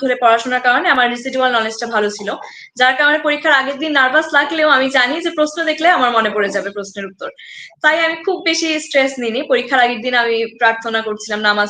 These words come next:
পড়ছিলাম, খাওয়া দাওয়া করছিলাম, হালকা পাতলা একটু যে জিনিসগুলোতে আমার মনে হলো যে আমার উইকনেস আছে সেগুলো ভালো করে একটু আবার একটু চোখ বুলিয়ে নিলাম, আর পর্যাপ্ত ঘুমের ব্যবস্থা তো ছিলই, আমি খুব আগে আগে শুয়ে পড়েছিলাম সেদিন। তারপর সকালেও তো কে-, পরীক্ষা কেন্দ্রে যাওয়ার পর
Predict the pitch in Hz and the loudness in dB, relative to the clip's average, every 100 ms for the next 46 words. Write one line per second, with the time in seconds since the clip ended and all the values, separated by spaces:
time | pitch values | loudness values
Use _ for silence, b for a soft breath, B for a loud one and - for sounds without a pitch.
0 | 208 208 208 208 202 - B B - 226 | -2 -6 -4 -4 -4 -8 B B 0 4
1 | 214 214 208 214 208 220 214 240 294 302 | 4 6 4 2 -4 -2 -2 2 0 2
2 | 294 277 254 247 233 240 233 233 233 233 | 0 2 -4 -4 -6 -6 -6 -8 -4 -2
3 | 240 226 220 226 240 226 226 226 233 240 | -2 -2 -2 -2 -2 -2 -2 -4 -4 -4
4 | 247 240 202 202 240 247 226 233 226 214 | -4 -2 -4 -4 -6 -4 -4 -4 0 0
5 | 214 226 220 226 233 220 - 302 311 294 | 0 -2 -4 -6 -8 -6 -2 0 2 -2
6 | 285 269 269 240 254 247 233 208 208 - | -2 -4 -4 -4 -6 -4 -2 0 -2 -4
7 | B B B 220 220 254 254 254 254 254 | B B B 0 2 2 2 2 -2 -4
8 | 254 247 247 240 233 240 233 233 214 214 | -4 -2 2 2 0 -8 -10 -8 -2 0
9 | 214 220 - - 277 - 233 247 247 254 | 0 -4 -10 -12 -4 0 2 2 2 0
10 | 240 226 220 220 208 208 208 208 208 B | 0 2 0 0 -6 -6 -8 -8 -10 B
11 | B B B - 220 214 226 233 254 269 | B B B 0 0 2 -2 0 0 2
12 | 269 277 285 285 285 269 - 254 - 240 | 4 6 4 2 -6 -6 -6 -4 0 -2
13 | 240 262 254 247 247 240 240 247 | 0 -4 -2 0 4 4 4 0